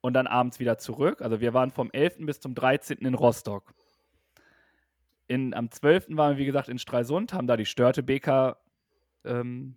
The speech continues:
Brauerei besichtigt. Kann ich jedem nur empfehlen. Unfassbar leckeres Bier, unfassbar gute Führung. Unfassbar einfach.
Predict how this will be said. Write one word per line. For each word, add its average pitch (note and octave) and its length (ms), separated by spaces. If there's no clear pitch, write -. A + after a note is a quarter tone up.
Brauerei C3+ 520
besichtigt. C#3 800
Kann A#2+ 180
ich A#2+ 120
jedem D3 240
nur C3 140
empfehlen. A#2+ 460
Unfassbar G3 580
leckeres D#3+ 460
Bier, D#3 460
unfassbar F#3+ 600
gute E3 280
Führung. D#3 600
Unfassbar A2 560
einfach. G#2 320